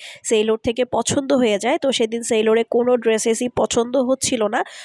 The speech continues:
তো আম্মু বলল যে, "এসেছি যখন চলো একটু উপরেও যাই।" তো উপরে এখানে হচ্ছে লেডিস সেকশন আর জেন্টসদের সেকশন আছে।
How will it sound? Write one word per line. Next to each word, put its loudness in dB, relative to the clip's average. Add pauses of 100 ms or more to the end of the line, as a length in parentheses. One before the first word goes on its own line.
(140)
তো 0
আম্মু -2
বলল 2
যে, 0
"এসেছি 0
যখন 0
চলো 2
একটু -2
উপরেও 2
যাই।" 0 (260)
তো -4
উপরে 0
এখানে -2
হচ্ছে 0
লেডিস 0
সেকশন -2
আর 0
জেন্টসদের 0
সেকশন -2
আছে। 0